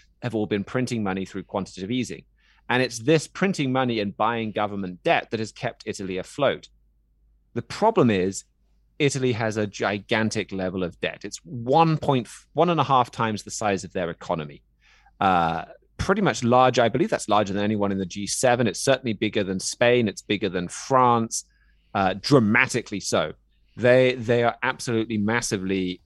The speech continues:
in debt. And the, that debt is much, much higher than it was during the Euro crisis. So we kind of think, okay, Euro crisis gone away because we don't see headlines about it, about European countries, uh,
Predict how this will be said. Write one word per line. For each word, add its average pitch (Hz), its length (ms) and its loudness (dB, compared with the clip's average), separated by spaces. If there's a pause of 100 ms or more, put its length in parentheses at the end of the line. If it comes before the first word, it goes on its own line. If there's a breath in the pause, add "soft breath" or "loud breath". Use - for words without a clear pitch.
in 90 200 -4
debt. 143 400 0 (500)
And 110 640 0 (800)
the, 127 360 -2
that 135 380 0
debt 139 220 4
is 117 140 -2
much, 143 600 2
much 143 300 2
higher 143 480 2
than 101 160 -2
it 101 100 -8
was 101 220 -6
during 98 240 -8
the 95 100 -8
Euro 95 300 -4
crisis. - 540 -18 (200 soft breath)
So 151 140 4
we 143 80 6
kind 196 220 4
of - 80 -2
think, 175 180 2
okay, 170 300 6
Euro 135 320 4
crisis 123 400 -2
gone 113 160 2
away 156 340 2
because 120 260 -6
we 117 100 -8
don't 123 280 0
see 120 160 -6
headlines 107 440 0
about 98 180 0
it, 95 100 -6 (260)
about 104 280 -2
European 104 420 -2
countries, 95 640 -8 (420)
uh, 90 300 2